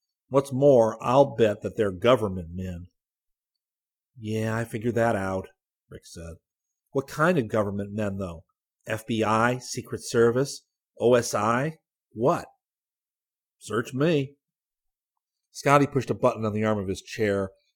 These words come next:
and the back flopped down into semi-reclining position. A footrest shot into position. He stretched luxuriously and started to read again.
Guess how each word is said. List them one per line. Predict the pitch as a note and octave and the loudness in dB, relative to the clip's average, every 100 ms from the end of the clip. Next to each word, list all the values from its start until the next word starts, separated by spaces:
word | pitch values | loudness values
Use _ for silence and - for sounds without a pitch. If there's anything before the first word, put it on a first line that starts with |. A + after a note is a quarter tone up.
| - | -12
and | G2+ | -8
the | G2 | -4
back | A#2 A#2 G#2+ | 0 0 -2
flopped | - A2 G2 F#2 _ | -8 -6 -4 -6 _
down | - G#2 G2 G2 | -4 -2 -2 -4
into | F#2+ F#2 | -8 -12
semi-reclining | - G#2+ G2 F#2+ - A2 G2 F2+ | -12 -8 -6 -8 -8 -6 -6 -6
position. | F#2+ F2+ G2+ - E2 E2 _ _ _ _ _ _ _ | -12 -8 -8 -8 -14 -18 _ _ _ _ _ _ _
A | - | -14
footrest | - C#3+ F#2+ F2 - - | -2 -2 -2 -8 -10 -16
shot | - G2+ F#2+ | -10 -8 -8
into | F2 F2 | -12 -16
position. | F2 F2+ - D#2 D#2 _ _ _ _ _ _ _ _ _ _ _ | -14 -14 -14 -18 -20 _ _ _ _ _ _ _ _ _ _ _
He | - C3+ | -6 -4
stretched | - E3+ F3+ - | 2 4 4 2
luxuriously | C#3 A#2+ A#2+ C#3 G#2+ F#2+ - G2+ | -2 -2 2 4 4 2 -4 -8
and | G2+ | -8
started | - G#2 | -4 -4
to | G2+ | -2
read | G2+ A2 G2 | -4 -2 -4
again. | F2 F2+ F2+ | -6 -10 -14